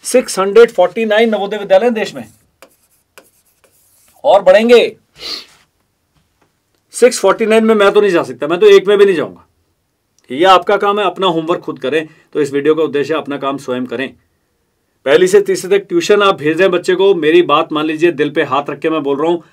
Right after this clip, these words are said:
आप गलत कर रहे हैं। सारे ट्यूशन टीचर्स को आप बेरोजगार कर दीजिए, अपने बच्चे को घर में अपने आप पढ़ाइए,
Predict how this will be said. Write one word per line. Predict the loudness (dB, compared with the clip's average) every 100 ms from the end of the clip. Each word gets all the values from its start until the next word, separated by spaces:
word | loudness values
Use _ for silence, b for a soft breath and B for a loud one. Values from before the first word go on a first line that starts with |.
| b
आप | 0 0 0
गलत | -4 -8 -8
कर | -8
रहे | -4 -2 -2
हैं। | -4 -8
सारे | -6 -2 -2
ट्यूशन | -4 -8 -8
टीचर्स | -8 -8 -8
को | -6
आप | -6 -6
बेरोजगार | -6 -6 -4 -4 -4
कर | -4 -8
दीजिए, | -10 -4
अपने | -4 -4
बच्चे | -10 -10
को | -10 -10
घर | -10
में | -8
अपने | -8 -10
आप | -12
पढ़ाइए, | -16 -20